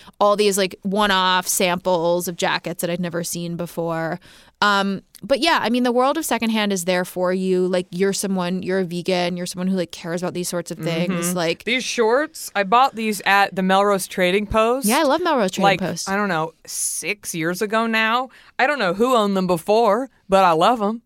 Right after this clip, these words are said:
Speaker 1: Exactly.
Speaker 2: You know what I mean? I wear these all the damn time.
Speaker 1: Throw 'em in the wash.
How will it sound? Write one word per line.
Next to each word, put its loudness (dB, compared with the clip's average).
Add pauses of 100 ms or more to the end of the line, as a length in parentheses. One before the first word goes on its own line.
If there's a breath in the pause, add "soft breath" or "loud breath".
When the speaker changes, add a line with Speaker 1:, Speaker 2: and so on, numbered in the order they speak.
Speaker 1:
Exactly. 0
Speaker 2:
You 6
know 6
what 4
I 4
mean? 2
I 6
wear 2
these -2
all 2
the 2
damn 2
time. 0
Speaker 1:
Throw 2
'em 0
in 0
the 0
wash. 2